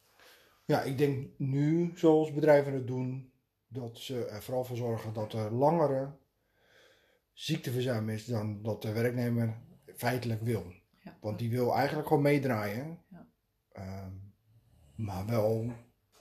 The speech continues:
Speaker 1: ja, in harmonie en goede communicatie en afspraak.
Speaker 2: Ja.
Speaker 1: En als je dat niet doet, denk ik dat, ja, dat je hem ergens een keer terugkrijgt.
Speaker 2: Ja. Ja, en het is ook mooi, hè, want, ehm,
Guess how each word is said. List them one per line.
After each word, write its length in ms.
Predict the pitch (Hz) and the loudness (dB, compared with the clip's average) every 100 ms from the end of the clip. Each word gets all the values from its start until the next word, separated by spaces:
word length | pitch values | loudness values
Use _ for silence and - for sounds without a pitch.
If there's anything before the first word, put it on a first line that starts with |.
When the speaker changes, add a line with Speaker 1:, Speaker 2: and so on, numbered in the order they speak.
| _ _ _ _ _ | _ _ _ _ _
Speaker 1:
ja, 400 | - 135 123 90 - | -8 -4 -4 -6 -6
in 100 | 113 | -6
harmonie 600 | 123 117 120 117 117 110 | -2 0 0 0 -2 -2
en 300 | 117 110 110 | -2 -2 -4
goede 300 | 127 120 113 | -4 -2 -2
communicatie 600 | 113 113 113 117 113 117 | 0 0 0 -2 -2 -6
en 60 | - | -8
afspraak. 340 | - 95 - _ _ _ _ | -10 -12 -12 _ _ _ _
Speaker 2:
Ja. 180 | - - _ _ | -20 -20 _ _
Speaker 1:
En 120 | 117 | -4
als 80 | 107 | -2
je 60 | 113 | -2
dat 100 | 107 | -4
niet 220 | 120 113 | -4 -2
doet, 340 | 135 139 - - | -4 -4 -8 -8
denk 340 | 117 117 123 | -2 -2 -2
ik 200 | 113 104 | -4 -6
dat, 480 | 110 95 - - - _ | -6 -8 -10 -20 -20 _
ja, 240 | - 95 - _ _ _ _ _ _ _ - | -12 -12 -12 _ _ _ _ _ _ _ -16
dat 120 | 120 | -10
je 60 | 113 | -4
hem 60 | 120 | -2
ergens 180 | 123 - | -2 -2
een 60 | |
keer 100 | 135 | 0
terugkrijgt. 560 | 156 160 170 143 113 - - - - | 2 2 2 -2 -4 -16 -20 -20 -6
Speaker 2:
Ja. 340 | 233 208 - _ _ - | -2 -2 -6 _ _ -16
Ja, 200 | - 233 220 | -2 2 4
en 40 | |
het 140 | 220 240 | 2 -2
is 40 | 226 | -4
ook 320 | - - - | -6 -10 -4
mooi, 300 | 220 226 226 | 0 2 4
hè, 160 | 220 220 | 4 4
want, 320 | 214 196 - - - - - | 2 -2 -8 -16 -20 -20 -12
ehm, 480 | 190 185 190 190 | -10 -8 -6 -6